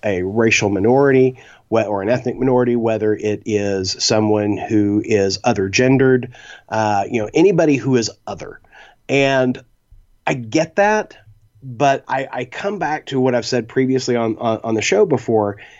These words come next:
is it doesn't work for me in a super heroic sense because I don't see any discernible difference between a mutant and a superhero.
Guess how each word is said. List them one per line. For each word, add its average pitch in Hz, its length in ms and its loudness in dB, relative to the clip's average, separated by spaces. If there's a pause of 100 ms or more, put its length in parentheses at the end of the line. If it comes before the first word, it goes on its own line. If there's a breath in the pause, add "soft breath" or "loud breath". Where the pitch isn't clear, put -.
(200 loud breath)
is 131 420 2
it 135 180 -2
doesn't 156 380 0
work 139 420 -2
for 123 220 -4
me 113 480 0
in 117 160 -2
a 110 120 0
super 113 420 -4
heroic 117 600 2
sense - 640 -4 (500 loud breath)
because 127 760 0 (840 soft breath)
I 147 220 2
don't 156 280 0
see 139 440 -2
any 147 320 0
discernible 127 920 -2
difference 113 600 -6
between 110 400 -2
a 104 120 2
mutant 104 460 0
and 98 140 -4
a - 20 -6
superhero. 80 600 -10